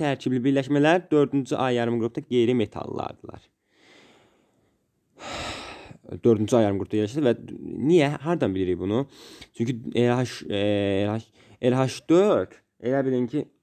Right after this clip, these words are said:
bir dəqiqə. Mhm. Dördüncü yarım qrup ümumiyyətlə neçə, e, elementlər hansıları aiddir? Dördüncü yarım qrupa. Karbon və silisium. Bunlar nədir? Qeyri-metallardır. Və qeyri-metallar nə idi, uşaqlar? Uçucu olmayan.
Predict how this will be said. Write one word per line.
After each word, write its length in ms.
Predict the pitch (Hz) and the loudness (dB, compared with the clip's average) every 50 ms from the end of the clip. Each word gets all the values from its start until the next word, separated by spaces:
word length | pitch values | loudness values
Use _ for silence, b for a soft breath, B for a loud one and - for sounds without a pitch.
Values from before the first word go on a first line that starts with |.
| _ | _
bir 140 | - 101 98 | -12 -8 -6
dəqiqə. 240 | 104 101 - 120 117 _ _ _ _ _ _ _ _ _ _ _ _ _ _ _ _ _ _ _ _ _ _ _ _ _ _ _ _ - | -6 -6 -6 -8 -10 _ _ _ _ _ _ _ _ _ _ _ _ _ _ _ _ _ _ _ _ _ _ _ _ _ _ _ _ -2
Mhm. 260 | 120 110 101 85 - - _ _ _ b b b b b b _ | 0 0 0 0 -4 -8 _ _ _ b b b b b b _
Dördüncü 400 | - 143 151 151 156 165 156 175 | 4 6 6 6 4 2 2 2
yarım 320 | 196 170 143 139 143 139 120 | 2 2 2 2 0 0 2
qrup 240 | 135 143 165 160 - - _ _ - | 2 2 2 0 -4 -14 _ _ -6
ümumiyyətlə 340 | - 123 127 131 135 139 139 131 | -2 0 0 0 2 0 0 0
neçə, 180 | - 135 120 113 113 | 0 2 0 0 0
e, 220 | - 113 117 113 113 - | 2 2 2 2 4 4
elementlər 340 | 120 117 117 113 - 135 123 | 2 2 2 0 0 -2 -2
hansıları 300 | 113 107 - 113 120 127 | -2 0 0 0 0 0
aiddir? 240 | 123 - 90 87 85 | 0 0 -2 -2 -2
Dördüncü 300 | 76 92 95 95 95 95 | -2 -2 -2 -2 -2 -2
yarım 160 | 90 85 82 82 | -4 -4 -4 -6
qrupa. 240 | 82 78 - 78 76 - _ _ _ _ - | -8 -10 -12 -14 -14 -16 _ _ _ _ -4
Karbon 800 | - 110 110 107 104 92 107 110 110 110 113 120 135 151 165 170 170 - - | 0 2 2 2 0 0 0 2 4 4 4 4 4 2 2 -2 -6 -8 -6
və 80 | 110 113 | -6 -6
silisium. 560 | 113 - - 98 87 90 - - - - - _ _ _ _ _ - | -6 -8 -8 -6 -6 -6 -8 -10 -14 -16 -16 _ _ _ _ _ 0
Bunlar 180 | - 147 165 165 156 | 2 4 6 6 4
nədir? 180 | 143 113 90 | 2 0 -2
Qeyri-metallardır. 880 | 90 110 127 135 127 110 90 85 - 80 87 85 - - - - - b b b b - | 0 2 2 4 2 2 0 -4 -6 -8 -10 -8 -10 -10 -10 -12 -14 b b b b -6
Və 100 | 117 113 | 4 8
qeyri-metallar 480 | 160 180 185 180 170 165 165 151 151 147 | 8 10 10 8 6 4 2 2 2 2
nə 160 | 143 143 160 | 2 2 2
idi, 80 | 156 143 | 0 0
uşaqlar? 320 | 123 - 131 107 92 87 - _ - | -2 -4 -4 -6 -6 -8 -10 _ -6
Uçucu 480 | 156 147 - - 135 - - 165 - _ - | -6 -4 -2 -2 -4 -2 -2 -4 -4 _ 0
olmayan. 500 | 127 127 120 104 92 85 76 69 - - | 2 2 2 2 0 -2 -6 -6 -8 -12